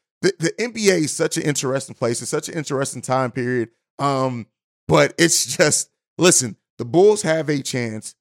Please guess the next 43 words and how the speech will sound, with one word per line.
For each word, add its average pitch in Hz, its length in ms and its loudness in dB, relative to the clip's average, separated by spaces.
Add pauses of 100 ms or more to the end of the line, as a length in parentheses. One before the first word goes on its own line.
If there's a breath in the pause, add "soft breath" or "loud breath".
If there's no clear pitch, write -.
(120)
now 139 200 0
to 127 140 -8
make 143 300 -4
a 143 60 -8
considerable 165 640 -6
move 120 420 -6 (280)
in 190 160 2
the 185 100 -4
Eastern 170 320 -4
Conference. 123 400 -6
It's - 200 -12
impacted 120 520 -4 (220)
by 131 160 -4
a 135 200 -4
team 185 360 -2
that 170 140 0
was 151 140 -4
ten 196 220 -4
games 196 280 -4
above 165 320 0
five 185 240 -2
hundred 185 360 -2
in 208 160 -6
the 214 60 -10
conference, 208 600 -8 (260)
sending 214 340 -2
out 175 180 -2
two 208 180 -6
of 190 80 -12
their 190 100 0
superstars, 143 680 -2 (240)
drastically 170 560 0
changing 156 460 -2
what 131 160 0
their 175 200 2
outlook 180 380 -4
on 156 80 -4
the 147 80 -4
rest 160 200 0
of - 80 -12
the 156 60 -6
season 139 340 -6
is. 160 280 -2